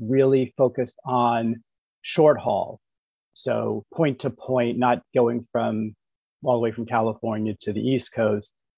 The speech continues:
It's, it's possible that that will happen, but it's possible that hydrogen will be the way to, to go much longer haul. But, you know, there, of course, there are a lot of other players that have been around that aren't some of the larger, more established companies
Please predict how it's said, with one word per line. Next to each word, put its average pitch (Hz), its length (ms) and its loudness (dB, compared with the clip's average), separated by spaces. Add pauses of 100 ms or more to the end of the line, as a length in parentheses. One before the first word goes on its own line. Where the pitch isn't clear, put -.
(200)
It's, - 380 -10 (100)
it's - 160 -18
possible 131 500 4
that 120 260 2
that 123 140 0
will 120 140 -2
happen, 143 680 -2
but 117 300 -2
it's - 340 -6
possible 113 520 -4
that 104 140 -4
hydrogen 104 560 -4
will 101 100 -8
be 107 140 -8
the 104 80 -6
way 101 200 -4
to, 95 160 -6 (360)
to 117 60 -12
go 110 220 -2 (100)
much 113 300 -10
longer 104 400 -4
haul. 104 460 -4 (300)
But, 143 180 2
you 175 100 4
know, 151 120 4
there, 139 120 4
of 135 60 -2
course, - 300 -4
there 131 120 -2
are 127 40 0
a 123 120 2
lot 127 80 4
of 117 100 -2
other 127 160 -4
players 117 440 -4
that 117 100 -4
have 107 100 -8
been 113 100 -4
around 110 500 -4 (280)
that 113 120 0
aren't 110 200 -2 (160)
some 123 220 -4
of 113 60 -2
the 113 100 0
larger, 113 680 -2
more 104 160 -2
established 135 640 2
companies 107 680 -4